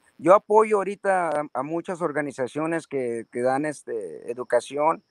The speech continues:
y a, a mis sobrinos, este, los, los empujo pa' que estudien, digo, porque se les hace más fácil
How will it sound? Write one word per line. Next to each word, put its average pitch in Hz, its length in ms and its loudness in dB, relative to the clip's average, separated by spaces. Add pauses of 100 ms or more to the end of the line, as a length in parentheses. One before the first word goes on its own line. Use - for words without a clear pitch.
(440)
y 123 360 2
a, 120 120 8
a - 20 2
mis 123 500 -2
sobrinos, 151 840 2
este, 107 480 0
los, 104 480 -4 (640)
los 123 220 6
empujo 147 420 8
pa' 139 160 6
que - 120 0
estudien, 165 520 6
digo, 156 200 4
porque 131 260 -2
se 113 100 -2
les 131 160 0
hace 165 220 6
más 180 180 6
fácil 175 400 4